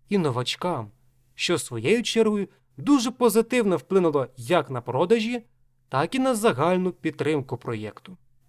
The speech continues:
В наступному тематичному відео я розповім про певні деталі, які не стосуються конкретно мультиплеєру чи зомбі-режиму,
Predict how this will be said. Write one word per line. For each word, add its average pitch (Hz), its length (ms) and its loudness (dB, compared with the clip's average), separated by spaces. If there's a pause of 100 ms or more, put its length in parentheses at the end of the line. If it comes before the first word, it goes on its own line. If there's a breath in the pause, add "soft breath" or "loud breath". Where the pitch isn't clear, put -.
(1000)
В 139 120 -6
наступному 254 500 -2
тематичному 226 520 0
відео 202 340 0
я 277 200 2
розповім 240 400 0
про 226 160 2
певні 208 500 2
деталі, 220 680 2 (220 soft breath)
які 220 400 -2
не 240 300 4
стосуються 170 640 -2
конкретно 170 440 0
мультиплеєру 139 680 0
чи 269 160 -4
зомбі-режиму, 143 680 -2